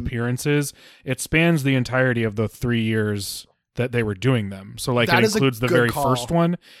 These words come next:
Speaker 1: it includes the very last one, and then it includes a spattering between the two seasons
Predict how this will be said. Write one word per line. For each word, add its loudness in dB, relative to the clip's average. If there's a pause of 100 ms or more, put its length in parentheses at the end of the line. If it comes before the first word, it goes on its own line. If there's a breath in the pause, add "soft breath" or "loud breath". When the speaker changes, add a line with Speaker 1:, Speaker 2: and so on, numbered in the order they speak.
(100)
Speaker 1:
it -2
includes -2
the -2
very 2
last -4
one, 0
and -2
then 0
it -2
includes -4
a -6
spattering 0
between -2
the -6
two -6
seasons -6